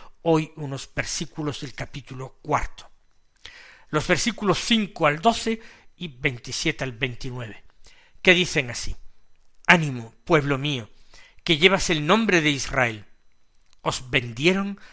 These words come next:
a naciones extranjeras, pero no para ser aniquilados. Por la cólera de Dios contra vosotros, os entregaron en poder del enemigo,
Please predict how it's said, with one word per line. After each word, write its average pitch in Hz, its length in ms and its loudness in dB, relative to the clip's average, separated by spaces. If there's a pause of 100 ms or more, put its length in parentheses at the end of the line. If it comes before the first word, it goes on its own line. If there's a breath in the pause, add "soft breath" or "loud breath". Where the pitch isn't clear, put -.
(140 soft breath)
a - 140 -4
naciones 139 600 -2
extranjeras, 123 880 -4 (460 soft breath)
pero 156 220 6
no 220 340 4
para 151 200 2
ser 156 260 0
aniquilados. 131 840 -2 (920 loud breath)
Por 156 180 8
la 156 200 6
cólera 185 420 8
de 151 120 0
Dios 165 280 2
contra 147 420 -4
vosotros, 208 680 -4 (380 soft breath)
os - 220 0
entregaron 135 760 4 (360 soft breath)
en 127 180 -10
poder 131 440 0
del 127 140 0
enemigo, 131 480 -2